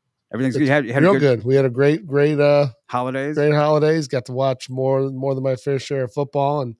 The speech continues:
Speaker 1: Yeah.
Speaker 2: some very entertaining games, and, and, uh, including yesterday was awesome.
Speaker 1: It has been, it has been entertaining. Gonna talk all about that. Mizzou, good win. I don't know. I'd call it a big win, but it's a good win.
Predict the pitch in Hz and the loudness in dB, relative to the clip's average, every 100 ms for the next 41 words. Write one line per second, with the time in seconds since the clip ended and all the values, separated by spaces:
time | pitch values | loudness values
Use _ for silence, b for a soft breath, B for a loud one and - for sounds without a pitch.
0 | _ - 92 123 101 _ - - 120 143 | _ -14 -10 -12 -14 _ -18 -14 -4 0
1 | 147 139 143 131 143 131 123 127 127 139 | 2 0 -2 -4 -4 -4 -4 -4 -4 -6
2 | 131 117 113 120 113 113 117 117 120 117 | -8 -12 -14 -14 -12 -12 -12 -12 -12 -8
3 | 139 127 123 127 123 - 117 113 117 120 | -4 -2 -2 -4 -4 -8 -10 -8 -8 -8
4 | 110 - 110 120 139 135 113 131 123 107 | -8 -12 -8 -2 0 0 0 0 0 -2
5 | 120 113 113 113 110 101 117 113 120 95 | -4 -4 -4 -4 -4 -4 -4 -2 -4 -4
6 | 113 101 123 110 - 104 110 110 110 104 | -6 -2 -2 -2 -6 -4 -4 -2 -2 -4
7 | - 110 123 110 107 101 120 123 107 _ | -2 -2 -2 -4 -8 -4 -2 -2 -4 _
8 | _ _ _ _ _ - 156 196 139 135 | _ _ _ _ _ -2 0 2 2 2
9 | 151 165 - _ _ _ _ - 139 135 | 2 -2 -8 _ _ _ _ -6 -4 -2
10 | 127 117 135 120 107 87 135 110 104 120 | -4 -4 -4 -2 -4 -4 -4 -2 -4 -4
11 | 113 135 147 127 123 107 117 127 | -4 -6 -4 -4 -4 -2 -4 -6